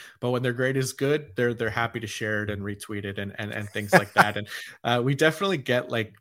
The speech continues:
Speaker 1: players that reach out in D Ms and stuff too and ask, you know, "Why is my grade like this?" And, and, you know, "You guys don't know what you're talking about," stuff like that. It, it, it, that, that's a pretty common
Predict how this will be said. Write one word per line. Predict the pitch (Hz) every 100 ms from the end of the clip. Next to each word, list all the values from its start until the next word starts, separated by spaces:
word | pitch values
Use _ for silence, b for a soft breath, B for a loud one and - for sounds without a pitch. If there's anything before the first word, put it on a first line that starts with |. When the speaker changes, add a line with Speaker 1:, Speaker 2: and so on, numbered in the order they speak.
| -
Speaker 1:
players | - 120 113 110
that | 110 -
reach | 110 113 -
out | 107 107
in | 104
D | 104 107
Ms | 101 104 104
and | 98
stuff | - 104 -
too | 117 107
and | 98
ask, | 98 107 -
you | 110
know, | 92
"Why | 95 98 104
is | 101
my | 101
grade | 104 98 101
like | 98 95
this?" | 107 98 -
And, | 101 95
and, | 104 92 92
you | - 110
know, | 92 107
"You | 107
guys | 104 98
don't | 101
know | 98
what | 95 95
you're | 92
talking | - 95 - 104
about," | 95 98 95
stuff | - 151 -
like | 107 101
that. | 95 95 B B B B
It, | 147
it, | 185 180 160
it, | 147
that, | 147 143 -
that's | 147 143
a |
pretty | - - 123 120 110
common | - 110 107 104